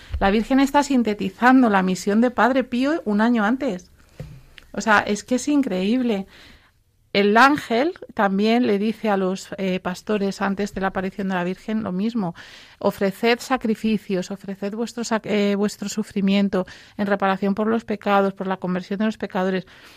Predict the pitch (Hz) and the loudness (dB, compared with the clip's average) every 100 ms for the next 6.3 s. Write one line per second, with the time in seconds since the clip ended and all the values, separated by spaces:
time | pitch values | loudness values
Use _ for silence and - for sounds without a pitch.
0 | - - - 190 214 190 - 196 190 196 | -20 -18 -6 2 2 2 0 2 2 2
1 | 233 269 262 294 302 277 277 262 254 262 | 2 2 0 0 2 2 0 0 0 0
2 | 226 214 196 190 - 226 240 269 _ _ | -2 -2 -4 -4 -4 0 0 -2 _ _
3 | _ - 185 185 185 175 185 196 220 214 | _ -12 -6 -2 -2 -2 -4 -4 -4 -2
4 | 214 202 208 226 254 - - - - 180 | -4 -6 -4 -4 -4 -12 -20 -20 -6 0
5 | 190 185 175 185 - 180 180 - 240 - | 4 4 2 0 -4 -4 -4 -2 -4 -2
6 | 190 160 | -2 -2